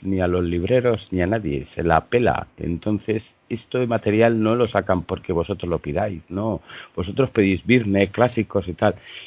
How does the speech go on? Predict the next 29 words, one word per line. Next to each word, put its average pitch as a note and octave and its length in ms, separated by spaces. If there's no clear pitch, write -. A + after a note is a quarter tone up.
y G2+ 100
llega A#2 180
E C3+ 40
C C3 180
C B2+ 80
y G#2+ 40
dice, F#2+ 320
"Vamos C#3 340
a G#2+ 80
sacarlo, D2+ 320
pero F2+ 200
vamos B2+ 120
a B2+ 80
sacarlo A2 320
para E2 240
darles G#2 280
por - 200
culo A#2+ 380
en F2+ 240
formato F2 420
pequeño". D#2 460
Y A2 120
esto A#2+ 240
lo G#2+ 100
vamos G#2 380
a F#2+ 80
poner F2+ 400
en F2+ 160
el E2+ 80